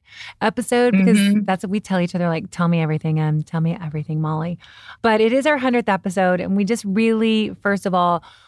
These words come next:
Speaker 1: wanted to thank our listeners for listening to us, to continue to listen to us, even if we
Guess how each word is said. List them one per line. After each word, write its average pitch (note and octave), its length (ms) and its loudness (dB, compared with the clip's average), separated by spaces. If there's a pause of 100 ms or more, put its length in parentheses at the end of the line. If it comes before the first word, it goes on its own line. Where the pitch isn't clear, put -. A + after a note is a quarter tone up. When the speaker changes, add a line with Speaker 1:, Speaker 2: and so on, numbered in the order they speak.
(160)
Speaker 1:
wanted G3+ 360 2
to A3+ 120 2
thank F#3+ 420 0
our G3+ 240 0
listeners F3+ 800 0 (420)
for A3 120 2
listening A3+ 460 4
to G#3+ 140 0
us, G3 260 2
to G#3+ 100 -6
continue B3+ 500 2
to B3+ 140 2
listen A3 340 2
to G3+ 120 2
us, F#3+ 260 0
even A3+ 260 0
if A#3 160 -2
we G#3 340 0